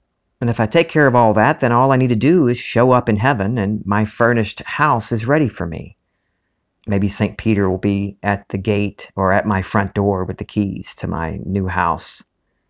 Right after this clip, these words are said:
<laughs> Heaven isn't on some other planet or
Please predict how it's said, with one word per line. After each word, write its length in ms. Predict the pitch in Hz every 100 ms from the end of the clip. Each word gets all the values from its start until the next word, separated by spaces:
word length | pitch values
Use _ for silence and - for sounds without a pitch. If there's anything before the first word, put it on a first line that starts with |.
| _
<laughs> 200 | - - - - - _ _ _ _ _ _ _ _ _ -
Heaven 220 | 202 196
isn't 380 | 151 131 - _ _ _ _ _ -
on 140 | 123
some 160 | - 135
other 160 | 113
planet 540 | - - 110 110 113 -
or 340 | 92 95 95